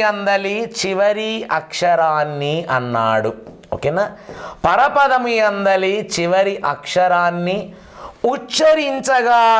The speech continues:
రాబడే, చూద్దాం ఒకసారి ఇక్కడ ఉచ్చరింపగా రాబడే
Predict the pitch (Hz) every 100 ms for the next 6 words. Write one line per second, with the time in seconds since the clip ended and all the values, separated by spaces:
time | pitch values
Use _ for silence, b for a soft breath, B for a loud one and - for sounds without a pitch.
0 | 208 196 190 180 170 165 170 165 - -
1 | - - - 147 139 135 - 135 135 147
2 | 113 98 B B - 147 - 170 175 165
3 | 160 156 156 151 165 196 233 - - -
4 | - _ _ _ - - - B B B
5 | B B B - 151 190 233 277 269 240
6 | 240